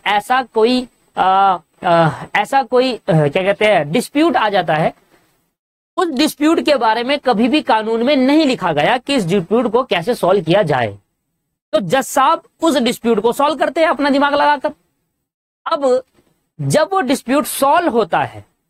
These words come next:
तो जो उसका decision होता है वही decision लॉ बन जाता है।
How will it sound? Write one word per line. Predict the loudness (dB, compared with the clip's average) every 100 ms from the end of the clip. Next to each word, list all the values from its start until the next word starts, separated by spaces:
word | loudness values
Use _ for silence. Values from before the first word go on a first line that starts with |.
| _ _ _ _ _ -6
तो | -4
जो | 0 0
उसका | 0 -2 -2 -2 -2 -8 -4
decision | -2 0 0 0 0 -2
होता | -4 -4
है | -4 -8
वही | -4 0 2 0
decision | -4 -4 -2 0
लॉ | 0 0 0
बन | -2 -4
जाता | -4 -4 -6
है। | -10